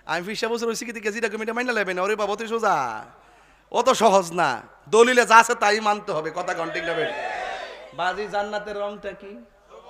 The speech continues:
জান্নাতের কাপড়ের রংটা কি? তো মা আমেনা বলছে, "আমার ঘরের মধ্যে,"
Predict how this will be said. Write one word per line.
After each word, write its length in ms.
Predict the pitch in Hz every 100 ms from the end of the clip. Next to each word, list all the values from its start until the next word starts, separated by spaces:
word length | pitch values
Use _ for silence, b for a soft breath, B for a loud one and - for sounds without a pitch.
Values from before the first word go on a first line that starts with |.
| - - - - 160
জান্নাতের 340 | 190 202 208
কাপড়ের 420 | - 285 220 220
রংটা 340 | 202 214 208 202
কি? 280 | 208 226 - - - - - - - -
তো 60 |
মা 260 | 143 180 202
আমেনা 240 | 220 220
বলছে, 300 | 214 214 -
"আমার 280 | 202 202 214
ঘরের 400 | 170 190 208 233
মধ্যে," 580 | 233 233 175 214 208